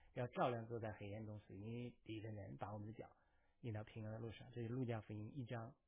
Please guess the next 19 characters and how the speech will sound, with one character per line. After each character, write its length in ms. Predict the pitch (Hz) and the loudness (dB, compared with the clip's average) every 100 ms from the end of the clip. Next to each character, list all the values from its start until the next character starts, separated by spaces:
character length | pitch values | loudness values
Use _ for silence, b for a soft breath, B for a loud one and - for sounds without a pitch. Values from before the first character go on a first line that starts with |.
| _ - | _ -8
七 160 | - | -4
十 100 | 110 | -4
八 160 | 110 107 | -4 -4
至 120 | 110 | -6
七 200 | - 117 | -6 -6
十 60 | 104 | -6
九 80 | 117 | -8
节。 60 | - - - _ b b b b b | -14 -20 -20 _ b b b b b
乌 240 | 247 302 294 | 10 12 12
云 180 | 214 | 12
就 80 | 180 | 12
是 120 | 139 | 10
我 60 | 139 | 8
们 120 | 117 | 6
心 140 | 123 123 | 4 2
里 120 | 104 | 0
的 80 | 104 | -2
帕 200 | 113 | -6
子， 60 | - | -6